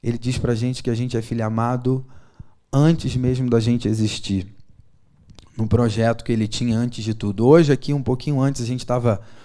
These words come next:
fazendo uma prece aqui antes de começar, e a gente tava lembrando juntos aqui que esse encontro aqui,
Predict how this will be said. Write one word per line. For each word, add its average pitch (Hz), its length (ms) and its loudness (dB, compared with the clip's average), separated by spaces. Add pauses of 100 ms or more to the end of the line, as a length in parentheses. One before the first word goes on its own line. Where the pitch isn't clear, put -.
(140)
fazendo 113 380 -2
uma 120 160 0
prece 113 520 0
aqui 113 240 -8
antes 110 260 -6
de 104 80 -10
começar, 107 680 -4 (400)
e 120 420 0
a 127 100 -2
gente 135 220 -2
tava 135 260 -2
lembrando 131 460 -2
juntos 117 420 -4
aqui 120 340 -2
que 117 500 -4 (420)
esse 165 340 2
encontro 143 560 0
aqui, 135 520 -2